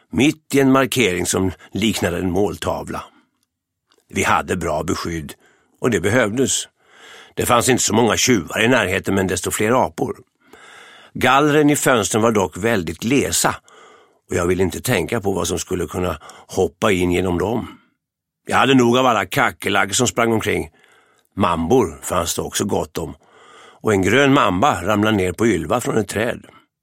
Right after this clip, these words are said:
"Oj då", sa hon och borstade bort den. Jag satt bara och gapade när jag fick höra det. Men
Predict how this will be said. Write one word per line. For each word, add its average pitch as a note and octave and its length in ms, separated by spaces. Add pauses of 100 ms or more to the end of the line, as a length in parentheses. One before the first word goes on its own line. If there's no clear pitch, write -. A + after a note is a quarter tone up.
(220)
"Oj D#3 240
då", G#2+ 320 (220)
sa G#2 140
hon F2+ 240
och F2 80
borstade F#2 300
bort E2+ 200
den. D#2 160 (560)
Jag - 100
satt F#2 180
bara E2 180
och D2+ 140
gapade F2+ 520
när E2 100
jag E2 100
fick - 160
höra E2+ 220
det. D2+ 200 (1080)
Men D#3 260